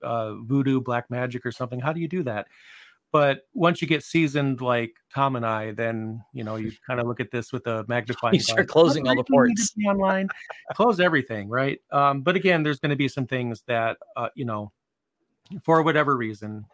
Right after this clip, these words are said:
Speaker 1: you need to, uh, make publicly available. And that leads me to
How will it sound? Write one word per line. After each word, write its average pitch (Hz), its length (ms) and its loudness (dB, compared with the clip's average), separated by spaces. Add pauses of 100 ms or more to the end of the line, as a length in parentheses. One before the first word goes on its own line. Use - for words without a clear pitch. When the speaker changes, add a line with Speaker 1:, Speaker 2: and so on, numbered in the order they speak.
Speaker 1:
you 120 100 -6
need 117 260 -4
to, 110 580 -6
uh, 113 140 -4
make 107 200 -12
publicly 107 420 -12
available. 113 440 -2
And 113 100 -6
that 139 200 0
leads 135 260 0
me 127 120 0
to 120 480 -2